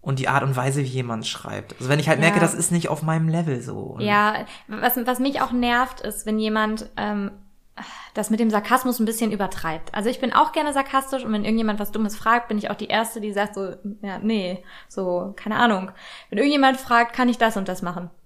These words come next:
Speaker 2: „Nee, kannst du nicht.“ So, das, das
Speaker 1: <laughs>
Speaker 2: geht schon.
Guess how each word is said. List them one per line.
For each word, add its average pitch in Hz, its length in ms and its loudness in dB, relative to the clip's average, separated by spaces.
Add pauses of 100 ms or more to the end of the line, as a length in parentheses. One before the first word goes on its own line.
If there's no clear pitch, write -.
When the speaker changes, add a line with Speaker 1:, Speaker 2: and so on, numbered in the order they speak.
(120)
Speaker 2:
„Nee, 190 400 0 (800)
kannst 226 240 -2
du 247 40 4
nicht.“ 180 460 2 (220)
So, 175 560 -4
das, 196 120 0 (140)
das 165 240 4
Speaker 1:
<laughs> - 0 -
Speaker 2:
geht 285 260 6
schon. 220 440 2